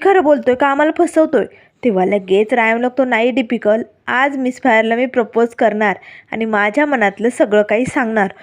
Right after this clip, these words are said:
आता मात्र डिफिकल्ट डंकी आनंदाने उड्याच मारायला लागतात आणि म्हणू लागतात, "राय भाऊ खरंच?" असे म्हणून आता पटकन दोघेही आता राय भाऊला मिठी मारतात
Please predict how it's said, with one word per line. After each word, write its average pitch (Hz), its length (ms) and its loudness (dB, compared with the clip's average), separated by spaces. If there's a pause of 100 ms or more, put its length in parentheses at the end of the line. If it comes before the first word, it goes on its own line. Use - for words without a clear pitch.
(300)
आता 226 240 0
मात्र 208 280 0
डिफिकल्ट 233 520 -2
डंकी 226 300 -2
आनंदाने 240 520 0
उड्याच 269 380 0
मारायला 302 280 2
लागतात 302 300 -2 (400)
आणि 240 180 0
म्हणू 269 120 4
लागतात, 269 280 0
"राय 269 200 2
भाऊ 339 220 2
खरंच?" 370 380 0 (300)
असे 202 220 -2
म्हणून 208 260 0
आता 208 220 -2
पटकन 247 500 -2
दोघेही 214 400 0
आता 254 260 0
राय 220 200 2
भाऊला 226 240 0
मिठी 262 260 0
मारतात 269 340 0